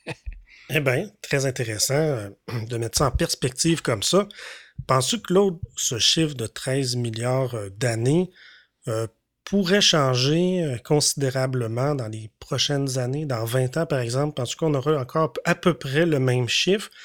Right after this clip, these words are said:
Speaker 2: ou l'évolution, euh, de la connaissance, de la science va faire en sorte que, euh, il est possible qu'on se dise, « Bon, ben, il y a vingt ans, on pensait que c'était treize milliards, mais finalement, avec nos connaissances actuelles, c'est plus vingt milliards, par exemple ? »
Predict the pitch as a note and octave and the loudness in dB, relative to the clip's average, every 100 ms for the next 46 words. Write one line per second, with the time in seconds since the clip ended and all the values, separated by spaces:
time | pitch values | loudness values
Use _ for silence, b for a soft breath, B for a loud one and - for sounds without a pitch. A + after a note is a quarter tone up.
0 | B B B B _ F3+ F3+ D#3+ D3 C#3+ | B B B B _ 2 4 4 4 2
1 | C3 - D3+ D#3 E3 D#3+ C3 A#2+ A#2 - | 2 2 4 4 4 2 0 -2 -4 0
2 | B2+ A2 - C#3+ D3+ D3+ - B2+ A#2 A2 | 0 2 2 2 2 0 -2 -4 -4 -4
3 | B2 C3+ D3+ B2+ A2 - B2 A2 - C3+ | -4 -4 -4 -4 -6 -6 -6 -4 -4 -4
4 | C3+ - B2 B2 B2+ b b b b _ | -6 -8 -6 -6 -8 b b b b _
5 | _ _ _ - A#2 G#2+ A2 A2 A2 A2 | _ _ _ -10 -6 -4 -4 -4 -6 -2
6 | A2+ C#3 C3 A#2 G#2 A#2 A#2+ G#2+ G#2+ G2+ | 0 0 -2 -4 -4 -6 -6 -6 -8 -8
7 | F#2 G2+ _ _ A#2 G#2+ G#2+ G#2 B2 A2+ | -12 -16 _ _ -10 -8 -8 -6 -6 -6
8 | G#2 - - A2 - A2+ A2 A2 G#2 A2+ | -6 -8 -10 -12 -12 -10 -8 -8 -8 -6
9 | E3+ E3+ A#2 - A2+ G#2 B2 A#2+ - A#2 | -4 -4 -6 -8 -10 -6 -4 -4 -6 -8
10 | A2+ A2 - B2+ A#2+ G#2+ - G#2+ A#2 C3 | -6 -6 -4 -4 -6 -10 -12 -10 -8 -6
11 | - G#2 - A#2 A#2 - B2 A2+ B2+ B2 | -8 -10 -12 -8 -8 -8 -6 -2 0 0
12 | A2+ A2+ A2 G#2+ G#2 F#2+ F#2+ G2 | -2 -4 -4 -4 -10 -14 -16 -18